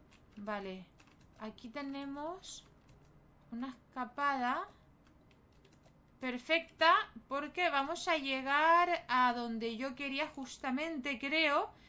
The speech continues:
que era este que parecía inalcanzable, pero mira, finalmente sí hemos conseguido llegar. Amapola se llama. Ay, no, es maravilloso.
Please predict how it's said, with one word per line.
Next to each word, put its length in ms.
que 80
era 260
este 300
que 140
parecía 420
inalcanzable, 960
pero 200
mira, 320
finalmente 680
sí 140
hemos 200
conseguido 400
llegar. 300
Amapola 1040
se 220
llama. 560
Ay, 240
no, 360
es 100
maravilloso. 1300